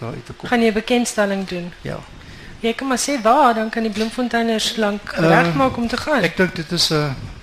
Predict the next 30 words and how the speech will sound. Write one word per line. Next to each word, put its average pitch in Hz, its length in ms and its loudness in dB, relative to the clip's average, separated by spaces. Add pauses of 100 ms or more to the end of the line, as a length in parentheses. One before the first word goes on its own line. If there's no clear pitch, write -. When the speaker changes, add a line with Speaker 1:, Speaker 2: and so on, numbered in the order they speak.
(720)
Speaker 1:
exclusive 165 540 -2
boeksuitstalling 151 640 -4
by 135 120 0
Nallen. 123 500 -2 (880)
Speaker 2:
O, 247 120 4
Speaker 1:
In 247 80 4
Speaker 2:
by 233 60 6
die, 226 100 4
Speaker 1:
Bloemfontein. 208 340 -2
Speaker 2:
by 208 60 -4
die 208 80 0
museum. 196 380 -2 (120)
Speaker 1:
By 127 60 -4
die 123 100 -4
museum. 110 340 -8
Speaker 2:
Goed, 202 360 0
goed. 202 160 -2 (1040)
Toe 392 160 6
skryf 285 460 2
jy 214 440 4
'n 208 200 4
reeks 208 600 0 (220)
waar, 196 300 2
nee, 247 300 4
jy 226 80 2
het 247 140 0
weggespring 247 540 2
met 226 180 0
'n 208 120 0
jeugverhaal 190 680 -2